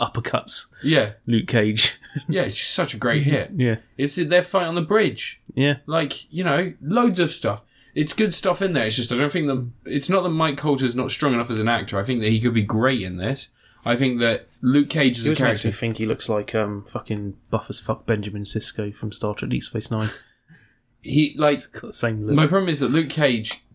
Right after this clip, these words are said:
Speaker 2: doesn't have a costume and doesn't really have an identity beyond, "I want to protect the streets of Harlem."
Speaker 1: He's got a hoodie. A hoodie's his costume.
Speaker 2: He doesn't have any super speed. All he's got is he, he basically is very strong.
Speaker 1: Yeah.
Speaker 2: And he's got,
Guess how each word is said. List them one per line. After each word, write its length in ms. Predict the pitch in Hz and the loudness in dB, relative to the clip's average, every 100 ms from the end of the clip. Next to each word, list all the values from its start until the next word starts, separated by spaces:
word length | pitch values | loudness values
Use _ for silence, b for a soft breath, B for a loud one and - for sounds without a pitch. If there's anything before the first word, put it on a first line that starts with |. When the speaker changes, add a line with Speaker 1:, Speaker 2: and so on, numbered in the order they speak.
| - | -6
Speaker 2:
doesn't 220 | 139 151 | 0 2
have 100 | 143 | 0
a 40 | |
costume 440 | 135 113 104 - 101 | 0 0 0 -2 -2
and 100 | 98 | 0
doesn't 220 | 120 131 | 0 0
really 160 | 123 113 | 0 2
have 320 | 117 110 107 | 2 0 -2
an 100 | 110 | 0
identity 560 | 107 104 113 107 - 98 | 0 2 2 0 0 0
beyond, 480 | 101 98 98 95 - 107 | 2 0 0 -2 -4 0
"I 120 | 113 | 2
want 160 | 110 107 | 2 0
to 40 | |
protect 280 | 104 113 107 | 0 0 0
the 60 | 98 | -2
streets 280 | 127 104 | -2 -2
of 60 | 98 | -2
Harlem." 540 | 107 110 98 92 107 - _ _ _ _ _ _ _ _ - | 0 0 0 -4 -8 -10 _ _ _ _ _ _ _ _ -10
Speaker 1:
He's 100 | - | -2
got 160 | 143 | 0
a 20 | |
hoodie. 280 | 131 147 95 | 2 2 0
A 80 | - | -2
hoodie's 300 | 120 151 117 | 0 2 2
his 120 | 104 | 0
costume. 340 | - 113 - 127 | -4 -6 -2 2
Speaker 2:
He 100 | 139 | 4
doesn't 260 | 160 180 160 | 4 0 0
have 140 | 165 | 0
any 120 | 156 147 | 0 0
super 280 | 165 156 | 0 0
speed. 480 | 156 - 135 117 110 | 0 0 2 4 2
All 160 | 117 127 | 2 4
he's 160 | 127 | 2
got 180 | 123 110 | 2 0
is 100 | 98 | 0
he, 220 | 107 104 | -2 -4
he 360 | 87 113 107 - - | -2 -2 -2 -4 -2
basically 320 | 117 113 107 | -2 0 -2
is 60 | 101 | -2
very 220 | 107 104 | -2 0
strong. 440 | - 101 90 92 - - | -2 -2 -4 -6 -12 -6
Speaker 1:
Yeah. 220 | 135 110 - - | -4 -4 -6 -4
Speaker 2:
And 100 | 101 | -2
he's 120 | 95 | -2
got, 240 | 95 82 | -4 -6